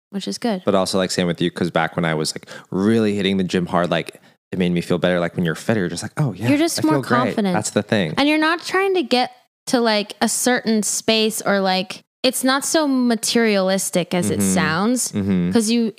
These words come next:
Speaker 1: you're just trying to feel confident.
Speaker 2: Yeah, and it's
Speaker 1: And
Speaker 2: like,
Speaker 1: if
Speaker 2: they're, like, wins too.
Speaker 1: Yeah.
Speaker 2: Like, when you do the gym for, like, an hour or whatever, and
Speaker 1: If
Speaker 2: you've
Speaker 1: you're
Speaker 2: been doing
Speaker 1: able
Speaker 2: that
Speaker 1: to do a certain
Speaker 2: consistently,
Speaker 1: activity.
Speaker 2: you're like, "Wow,
Speaker 1: Yeah,
Speaker 2: dang,
Speaker 1: yeah,
Speaker 2: that's
Speaker 1: yeah.
Speaker 2: like a win for me." Like, I feel like you've already, it's like making your bed in
Speaker 1: And
Speaker 2: the
Speaker 1: it
Speaker 2: morning.
Speaker 1: pushes
Speaker 2: Like,
Speaker 1: your
Speaker 2: it's a win.
Speaker 1: character.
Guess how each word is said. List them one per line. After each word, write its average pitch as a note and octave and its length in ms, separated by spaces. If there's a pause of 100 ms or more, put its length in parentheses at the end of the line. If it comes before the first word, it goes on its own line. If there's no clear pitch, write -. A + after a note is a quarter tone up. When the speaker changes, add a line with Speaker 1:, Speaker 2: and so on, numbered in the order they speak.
Speaker 1:
you're G#3+ 200
just A#3 300
trying G3+ 280
to F3+ 260
feel F#3+ 200
confident. E3 580
Speaker 2:
Yeah, - 80
and C#3+ 120
it's G3 120
Speaker 1:
And G3 40
Speaker 2:
like, - 180 (120)
Speaker 1:
if C#3 100
Speaker 2:
they're, E3+ 140
like, E3 160
wins G2+ 500
too. G#2 220 (460)
Speaker 1:
Yeah. G3+ 180
Speaker 2:
Like, A2 160
when G#2 160
you G2+ 380
do A2+ 100
the G#2 100
gym F2 220
for, F#2 100
like, F2+ 180
an E2 60
hour D#2+ 220
or E2+ 60
whatever, F#2 240
and F#2 100
Speaker 1:
If E2+ 60
Speaker 2:
you've E2+ 80
Speaker 1:
you're B3 120
Speaker 2:
been F3+ 100
doing - 100
Speaker 1:
able G#3 100
Speaker 2:
that F3 120
Speaker 1:
to G#3 80
do G3 100 (100)
a F#3+ 80
certain - 320
Speaker 2:
consistently, G3 260
Speaker 1:
activity. F3+ 480
Speaker 2:
you're A#3 220
like, - 0
"Wow, E3+ 240
Speaker 1:
Yeah, F#3 160
Speaker 2:
dang, F3 100
Speaker 1:
yeah, E3 120
Speaker 2:
that's C#3+ 160
Speaker 1:
yeah. - 40
Speaker 2:
like C#3 80
a A#2 100
win C3+ 280
for A#2+ 180
me." G2+ 200
Like, F2+ 160
I G#2 80
feel A#2+ 180
like G2+ 260
you've F#2+ 120
already, - 160
it's - 120
like D#3 120
making D#3 220
your A2+ 100
bed G#2 160
in E3 80
Speaker 1:
And D#4 80
Speaker 2:
the E4 60
Speaker 1:
it - 20
Speaker 2:
morning. - 160
Speaker 1:
pushes E4+ 220
Speaker 2:
Like, D4+ 40
Speaker 1:
your E4+ 80
Speaker 2:
it's E4 60
a - 40
win. - 80
Speaker 1:
character. E4 440